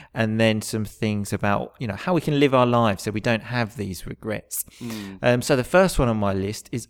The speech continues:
Speaker 1: old email addresses. So do we regret them? Um, Boom Boom's always been quite a sensible person, so sensible, never does anything stupid.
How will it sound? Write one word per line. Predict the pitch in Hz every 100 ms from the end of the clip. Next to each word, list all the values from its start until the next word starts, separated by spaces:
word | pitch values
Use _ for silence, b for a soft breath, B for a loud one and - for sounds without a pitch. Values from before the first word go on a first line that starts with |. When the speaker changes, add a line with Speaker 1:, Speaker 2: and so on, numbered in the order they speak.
| -
Speaker 1:
old | 143 151 139 - 160
email | 151 147 135 113 98
addresses. | 95 104 92 - 92 -
So | - - - 113 104 - -
do | - 123 117
we | 117
regret | 110 107 117 117 -
them? | 110 110 98 82 _ _ _ - B B B
Um, | 120 110 113 104 _
Boom | 156 156
Boom's | 143 120
always | 123 110
been | 117
quite | 104 113 113
a |
sensible | - 127 117 - 104 104
person, | - 104 101 120
so | 107 101
sensible, | - 117 110 110
never | 113 110
does | 110 107 110
anything | 104 - 104
stupid. | - - 113 110 -